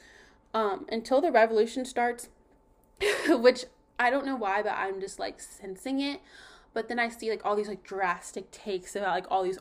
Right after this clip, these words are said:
awful things happening in America, and I'm like, "That's not what I was thinking, but if that's what you're thinking, that's okay." But it's just, like, so scary because we're in such a pivotal time right now, and things could go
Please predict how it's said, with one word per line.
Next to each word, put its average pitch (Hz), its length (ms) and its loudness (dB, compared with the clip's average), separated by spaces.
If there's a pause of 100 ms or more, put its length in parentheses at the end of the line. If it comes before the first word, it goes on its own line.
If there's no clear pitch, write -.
awful 185 420 4
things 190 320 -4
happening 175 460 -2
in 175 80 -2
America, 175 380 -4
and 165 180 -4
I'm 165 120 -8
like, - 280 -12 (540)
"That's 240 200 4
not 262 160 2
what 190 100 4
I 196 160 4
was 175 120 -6
thinking, 170 380 -8
but 165 160 -4
if - 60 -12
that's 226 180 0
what - 100 -16
you're 190 100 -2
thinking, 180 300 -8
that's 175 180 -6
okay." 202 400 -4
But 185 200 -4
it's 208 160 -8
just, 269 160 -6
like, 269 240 -4 (500)
so 226 320 0
scary 185 760 -4
because 220 220 -4
we're 226 160 2
in 233 120 -2
such 233 260 -2
a 262 60 -2
pivotal 226 520 -4
time 180 360 -6
right 196 180 -8
now, 220 240 -4
and 190 320 -6
things 190 220 -6
could 202 160 -10
go 175 380 -2